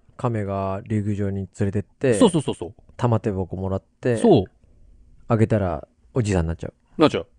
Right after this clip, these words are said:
Speaker 1: うん。
Speaker 2: あれって、何を伝えたいんですか？
Speaker 1: 助けたらいいことあったよ。
Speaker 2: はい。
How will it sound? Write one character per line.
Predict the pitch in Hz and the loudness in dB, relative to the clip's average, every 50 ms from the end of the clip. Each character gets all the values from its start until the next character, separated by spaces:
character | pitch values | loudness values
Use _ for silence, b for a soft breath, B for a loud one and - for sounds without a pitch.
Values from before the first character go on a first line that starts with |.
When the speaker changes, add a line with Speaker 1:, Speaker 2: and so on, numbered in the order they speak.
| _ - | _ -10
Speaker 1:
う | 101 | -10
ん。 | 90 80 _ _ _ _ _ _ _ _ _ _ _ _ _ | -10 -12 _ _ _ _ _ _ _ _ _ _ _ _ _
Speaker 2:
あ | - 143 | 2 4
れ | 190 | 4
っ | 220 | 2
て、 | - _ - 208 120 87 - _ _ _ _ _ _ _ _ _ _ _ _ _ _ _ _ _ _ _ - - | 0 _ -2 -2 -2 -4 -6 _ _ _ _ _ _ _ _ _ _ _ _ _ _ _ _ _ _ _ -8 -2
何 | - 117 156 196 175 | 2 4 6 6 6
を | 107 85 | 4 2
伝 | - - - - 95 90 | -2 -8 -6 -4 -4 -4
え | |
た | - - 98 | -4 -4 -6
い | 87 | -6
ん | 85 | -6
で | - - | -8 -16
す | - - - - - _ _ _ _ _ _ _ _ _ _ _ _ _ _ _ _ _ _ _ _ _ _ _ B B B B B B B B B B B B B B B B _ _ _ _ _ _ _ _ _ _ _ _ _ _ _ _ _ - - | -20 -20 -20 -20 -20 _ _ _ _ _ _ _ _ _ _ _ _ _ _ _ _ _ _ _ _ _ _ _ B B B B B B B B B B B B B B B B _ _ _ _ _ _ _ _ _ _ _ _ _ _ _ _ _ -4 0
か？ | - 131 | 2 2
Speaker 1:
助 | 127 - - - - - - - - | 2 0 -4 -20 -18 0 4 4 4
け | - | 4
た | - 147 | 2 0
ら | 120 110 104 104 | 2 2 2 2
い | 113 123 131 123 | 2 2 2 0
い | 117 | 0
こ | - - 110 | -2 -6 -10
と | - - - 95 92 | -6 -2 0 2 2
あ | 95 | 2
っ | - _ _ _ | 0 _ _ _
た | - 92 | -4 -2
よ。 | 90 95 104 110 110 98 90 - _ _ _ _ _ _ _ _ _ _ _ _ _ | 2 4 6 6 6 6 2 -4 _ _ _ _ _ _ _ _ _ _ _ _ _
Speaker 2:
は | - - 110 98 85 | -4 0 0 0 0
い。 | 82 | -2